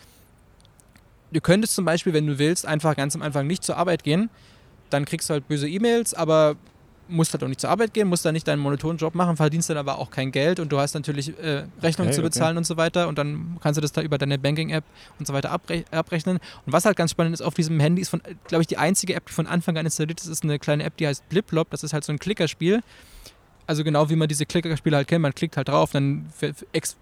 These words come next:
Speaker 1: exponentiert sich das halt ohne Ende, dass man dann
Speaker 2: Ja.
Speaker 1: irgendwann da Milliardenbeträge hat. Und du kannst halt in ganz, ganz vielen Stellen, also gerade wenn so monotone Sachen im Spiel passieren, hast du theoretisch jedes Mal die Möglichkeit, einfach dein, dein Handy aufzumachen und da dieses Klickerspiel weiterzuspielen. Dann ist es wohl so im Verlauf des Spiels, also es ist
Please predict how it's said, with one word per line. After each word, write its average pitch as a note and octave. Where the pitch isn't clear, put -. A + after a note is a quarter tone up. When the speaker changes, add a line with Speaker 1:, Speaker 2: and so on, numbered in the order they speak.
Speaker 1:
exponentiert -
sich E3
das D3+
halt D3+
ohne E3
Ende, D#3+
dass D3+
man D#3
dann D3
Speaker 2:
Ja. D3+
Speaker 1:
irgendwann D3
da D3
Milliardenbeträge D#3
hat. F#3
Und D#3
du D3+
kannst E3
halt E3+
in D#3+
ganz, F3
ganz G3
vielen F#3+
Stellen, F3+
also E3
gerade D3
wenn F3
so D#3+
monotone E3+
Sachen E3
im D3+
Spiel -
passieren, D3+
hast D#3
du D#3+
theoretisch D3+
jedes E3+
Mal E3
die D#3+
Möglichkeit, E3
einfach D3+
dein, D3+
dein D3
Handy E3+
aufzumachen D#3+
und D#3+
da D3+
dieses D3+
Klickerspiel F#3+
weiterzuspielen. D#3+
Dann D#3+
ist E3
es E3+
wohl D#3
so D#3
im F#3+
Verlauf D#3+
des E3+
Spiels, D#3+
also D3
es -
ist -